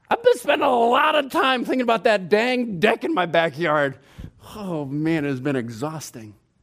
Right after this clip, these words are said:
Do I care more about that than money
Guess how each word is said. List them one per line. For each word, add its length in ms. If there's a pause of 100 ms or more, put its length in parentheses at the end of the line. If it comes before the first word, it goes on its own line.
(500)
Do 80
I 100
care 280
more 260
about 300
that 340 (720)
than 160
money 500